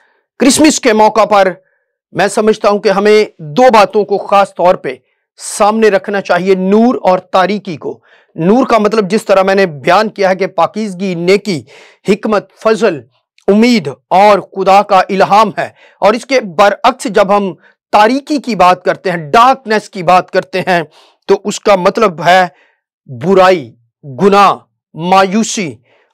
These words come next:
और खास तौर पे अफरा तफरी, मौत और पाताल की बात की जाती है कि ये अपोजिट है नूर के।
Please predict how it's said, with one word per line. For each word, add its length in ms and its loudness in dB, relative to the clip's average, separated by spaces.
और 480 2
खास 460 0
तौर 120 2
पे 160 -2
अफरा 340 2
तफरी, 520 -4
मौत 580 4
और 180 2
पाताल 720 2
की 180 -8
बात 260 2
की 120 -14
जाती 420 0
है 220 4
कि 60 2
ये 440 2
अपोजिट 580 2
है 240 2
नूर 300 2
के। 260 -6